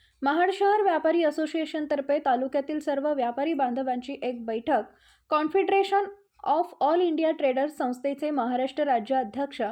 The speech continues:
सचिन नवगुणे यांच्यासोबत नुकतीच आयोजित करण्यात आली होती. शनिवारी सत्तावीस जानेवारी दोन हजार चोवीस रोजी दुपारी चार वाजता श्री विरेश्वर मंदिर महाड येथे झालेल्या या बैठकीमध्ये व्यापाऱ्यांच्या विविध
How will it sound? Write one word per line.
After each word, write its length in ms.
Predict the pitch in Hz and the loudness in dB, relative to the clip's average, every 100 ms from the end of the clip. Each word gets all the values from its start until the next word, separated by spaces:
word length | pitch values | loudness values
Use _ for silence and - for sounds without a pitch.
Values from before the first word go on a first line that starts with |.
| - _ _ - | -8 _ _ -2
सचिन 300 | 311 359 370 | 0 2 2
नवगुणे 460 | 302 294 349 359 | 2 2 2 4
यांच्यासोबत 560 | 370 277 294 302 311 294 302 | 2 0 0 0 0 0 0
नुकतीच 400 | 262 - 285 302 | -4 -4 -6 -4
आयोजित 400 | 226 233 254 277 277 | -2 -2 -2 -4 -4
करण्यात 300 | 269 277 285 | -4 -2 -2
आली 180 | 214 | -2
होती. 320 | 196 196 - - _ _ - | -2 -4 -10 -14 _ _ -6
शनिवारी 420 | 330 349 381 392 | -2 2 4 4
सत्तावीस 460 | 415 392 320 330 349 | 4 2 2 2 2
जानेवारी 400 | 320 311 311 320 | 2 0 2 2
दोन 220 | 330 285 285 | 2 2 0
हजार 280 | 277 285 | 0 0
चोवीस 440 | 285 294 240 277 285 | 0 0 0 -2 0
रोजी 260 | 285 277 | 0 0
दुपारी 420 | 294 262 240 240 269 | -2 -2 -2 -2 -4
चार 280 | 294 285 | -4 -2
वाजता 400 | 302 214 - 208 262 - _ - | -2 -4 -4 -8 -8 -14 _ -4
श्री 160 | 349 | 0
विरेश्वर 500 | 339 320 349 381 415 | 2 2 2 2 2
मंदिर 420 | 403 349 320 339 349 | 4 2 2 2 2
महाड 380 | 285 269 302 | 2 0 0
येथे 200 | 311 311 | -2 -2
झालेल्या 460 | 302 302 269 262 277 | -2 0 0 0 0
या 240 | 285 247 294 | 0 0 0
बैठकीमध्ये 800 | 262 240 277 330 339 285 202 226 - _ _ 277 | 0 -4 -4 -2 0 0 -4 -6 -12 _ _ 0
व्यापाऱ्यांच्या 540 | 269 269 359 381 403 | 2 4 2 4 2
विविध 300 | 320 302 320 | 2 0 2